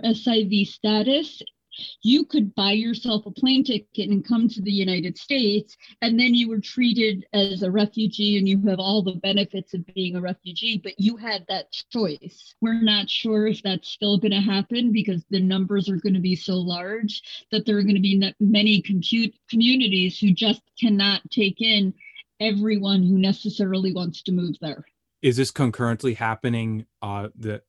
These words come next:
Speaker 2: the situation in Afghanistan? Are you anticipating a lot more refugees from other, uh, countries as well?
Speaker 1: I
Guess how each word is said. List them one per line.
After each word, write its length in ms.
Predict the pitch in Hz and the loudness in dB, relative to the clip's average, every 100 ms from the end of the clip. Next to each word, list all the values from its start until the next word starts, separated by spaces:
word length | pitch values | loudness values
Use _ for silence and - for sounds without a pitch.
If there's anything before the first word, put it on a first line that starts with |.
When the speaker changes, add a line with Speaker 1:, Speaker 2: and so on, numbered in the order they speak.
| - | -12
Speaker 2:
the 80 | |
situation 480 | 107 120 120 110 123 | -10 -6 -4 -4 -4
in 60 | 107 | -6
Afghanistan? 640 | 101 113 110 101 123 117 | -6 -6 -4 -4 -6 -6
Are 140 | 117 107 | -6 -6
you 460 | 110 110 113 110 - _ - | -4 -2 -2 -4 -6 _ -10
anticipating 560 | 120 113 - 113 110 107 | -6 -6 -4 -4 -4 -4
a 60 | |
lot 280 | 101 104 107 | -4 -6 -4
more 200 | 107 104 | -6 -4
refugees 560 | 104 101 107 101 107 - | -6 -8 -8 -6 -8 -6
from 200 | 107 107 | -8 -6
other, 460 | 107 113 117 131 - _ _ _ - | -6 -6 -6 -8 -12 _ _ _ -8
uh, 240 | 110 107 | -6 -6
countries 420 | 107 123 113 113 | -4 -6 -4 -4
as 140 | 110 101 | -6 -6
well? 260 | 104 104 - - 233 | -6 -6 -8 -8 -4
Speaker 1:
I 400 | 233 233 226 | 0 0 0